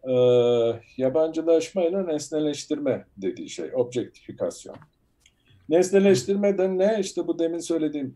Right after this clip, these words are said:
süreç, emek süreci. İnsanın kendini gerçekleştirme süreci içerisinde yarattığı ya da doğayı dönüştürme yoluyla ortaya çıkardığı bütün ürünler.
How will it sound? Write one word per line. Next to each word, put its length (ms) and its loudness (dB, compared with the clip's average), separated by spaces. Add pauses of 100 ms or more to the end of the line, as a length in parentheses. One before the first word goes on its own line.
(220)
süreç, 640 -8
emek 300 0
süreci. 400 -12
İnsanın 600 -4 (840)
kendini 760 2 (920)
gerçekleştirme 1080 -2 (520)
süreci 460 -2
içerisinde 920 0 (100)
yarattığı 500 0
ya 380 -4
da 300 0 (420)
doğayı 380 0
dönüştürme 580 -8
yoluyla 400 -6
ortaya 380 -4
çıkardığı 520 -6
bütün 240 -8
ürünler. 560 -6